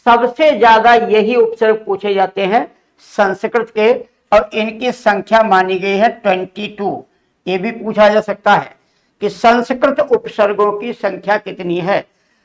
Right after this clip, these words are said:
अन्य भाषा के यानी हिंदी के वागत के उपसर्गों की संख्या नहीं पूछी जाएगी, क्योंकि अभी निश्चित नहीं है, अलग अलग लोगों ने अपने अपने हिसाब से इनकी संख्याएं निश्चित की है। तो ये ध्यान रखिएगा उपसर्ग क्या है,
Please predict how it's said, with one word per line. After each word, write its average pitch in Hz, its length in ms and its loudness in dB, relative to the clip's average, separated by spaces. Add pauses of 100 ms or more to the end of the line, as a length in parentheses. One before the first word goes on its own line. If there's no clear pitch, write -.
(200)
अन्य 302 320 2
भाषा 226 440 4
के 226 160 -2
यानी 220 320 0
हिंदी 214 380 -4
के 247 160 2
वागत 208 400 2
के 240 120 2
उपसर्गों 214 500 0
की 226 160 -4
संख्या 202 380 -2
नहीं 190 260 -4
पूछी 196 320 -8
जाएगी, 135 380 -8 (560)
क्योंकि 226 240 2
अभी 240 200 2
निश्चित 226 420 -6
नहीं 254 240 -4
है, - 180 -12 (440)
अलग 262 260 2
अलग 254 220 2
लोगों 220 280 4
ने 226 100 2
अपने 220 240 -2
अपने 220 200 -4
हिसाब 202 320 0
से 226 100 -2
इनकी 202 260 -4
संख्याएं 202 480 -2 (440)
निश्चित 254 380 -2
की 247 160 -2
है। 226 140 2 (420)
तो 254 80 2
ये 285 180 4
ध्यान 226 260 2
रखिएगा 226 320 2
उपसर्ग 220 480 0
क्या 202 180 4
है, 208 220 0